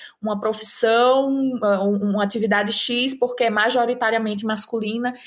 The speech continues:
e no, de repente ela é a melhor pessoa, a melhor candidata de todo o processo. E aí, no final, eles descobrem que é uma mulher, né? E quando a gente quebra esse viés inconsciente, a gente acaba ensinando essa pessoa não somente no processo seletivo que ela participou,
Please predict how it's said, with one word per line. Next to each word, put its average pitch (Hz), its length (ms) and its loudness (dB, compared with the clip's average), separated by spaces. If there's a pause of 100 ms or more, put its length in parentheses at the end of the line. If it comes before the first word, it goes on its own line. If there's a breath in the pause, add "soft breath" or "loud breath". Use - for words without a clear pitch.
(160 loud breath)
e - 80 -2
no, 220 280 2
de 208 100 -2
repente 226 460 0
ela 220 140 4
é - 20 4
a 220 40 2
melhor 214 580 2
pessoa, 254 440 2
a 220 40 -4
melhor 226 340 2
candidata 214 560 -2
de 208 100 -4
todo 208 220 0
o 226 40 -4
processo. 190 680 -2 (340 loud breath)
E 196 140 2
aí, 185 260 2
no 208 140 0
final, 202 480 2
eles 208 140 0
descobrem 202 480 0
que 208 80 -4
é 202 40 0
uma 190 120 0
mulher, 175 480 2 (340 soft breath)
né? 180 260 -4 (100)
E 196 60 -16
quando 208 160 2
a 208 40 2
gente 208 180 -2
quebra 247 360 2
esse 240 180 0
viés 202 380 2
inconsciente, 202 1080 0
a 196 80 2
gente 196 200 -2
acaba 202 280 -2
ensinando 240 600 -2
essa 247 180 -2
pessoa 208 380 -2
não 226 120 -4
somente 240 340 -6
no 233 100 -4
processo 220 520 -2
seletivo 208 460 -4
que 208 60 -8
ela 202 120 -2
participou, 190 680 -6